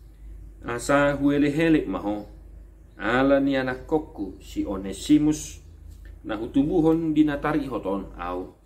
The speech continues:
Na somarguna do ibana na jolo di ho. Alai noaing marguna situtudo di ho. Nang di hau. Na husuru do ibana mula tu ho. Doson rohakku do ibana huetong.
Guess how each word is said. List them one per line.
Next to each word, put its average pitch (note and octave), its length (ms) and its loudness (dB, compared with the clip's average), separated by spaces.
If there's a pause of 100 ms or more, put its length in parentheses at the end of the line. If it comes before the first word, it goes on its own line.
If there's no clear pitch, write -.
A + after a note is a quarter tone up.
(960)
Na E2 80 -12
somarguna G2+ 640 0
do B2 80 4
ibana A#2+ 400 2
na A2+ 240 -2
jolo A#2+ 240 2
di G#2 160 0
ho. A2 240 -12 (1040)
Alai G#2 400 0
noaing G#2 320 -2
marguna G2 480 -2
situtudo G#2 640 -2
di - 160 -8
ho. G3 240 -10 (1040)
Nang G#2 320 -4
di D#2+ 160 -10
hau. F2 160 -12 (1120)
Na G#2+ 160 -4
husuru C3+ 400 4
do C#3+ 80 6
ibana C#3 320 6
mula C#3+ 400 2
tu B2 160 -2
ho. B2+ 400 -4
Doson A#2 880 -6
rohakku A2+ 480 -4
do F#2 160 0
ibana F#2 400 -6
huetong. G2+ 480 -6